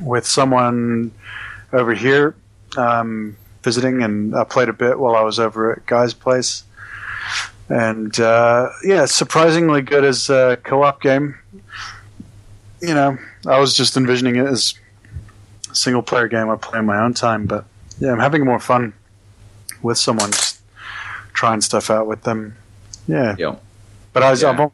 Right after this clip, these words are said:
Speaker 1: done, like, I'm still only three hundred and ten panels in, so.
Speaker 2: Mm-hmm. Yeah, I, uh, I've played a little bit more of The Witness as well, but, uh, I had s-, I stalled a little 'cause my wife,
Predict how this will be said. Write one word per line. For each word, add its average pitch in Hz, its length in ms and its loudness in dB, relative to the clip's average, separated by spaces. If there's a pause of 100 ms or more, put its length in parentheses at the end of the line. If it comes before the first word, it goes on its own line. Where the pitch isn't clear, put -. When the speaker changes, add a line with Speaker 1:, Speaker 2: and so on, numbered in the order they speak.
(140)
Speaker 1:
done, 113 180 0
like, 107 180 2
I'm 123 80 0
still 139 220 0
only 107 280 0 (140)
three 120 180 -2
hundred 110 300 -2
and 104 160 -4
ten 113 380 -4 (400)
panels 107 360 0
in, 123 260 -4
so. 98 360 -2 (840)
Speaker 2:
Mm-hmm. 110 260 -4 (1800)
Yeah, 151 720 2
I, 143 300 0
uh, 127 540 0
I've 120 460 0
played 104 200 0
a 95 60 -2
little 92 180 0
bit 85 140 -2
more 82 220 -2
of 82 60 0
The 80 60 0
Witness 73 360 -2
as 76 120 -6
well, 82 340 2
but, 78 400 0
uh, 76 440 -2
I 80 160 -2
had 80 160 -4
s-, - 480 -4
I 85 80 -2
stalled 90 420 0
a 85 40 2
little 82 320 2
'cause 78 720 -4 (560)
my 78 200 -2
wife, 85 540 -2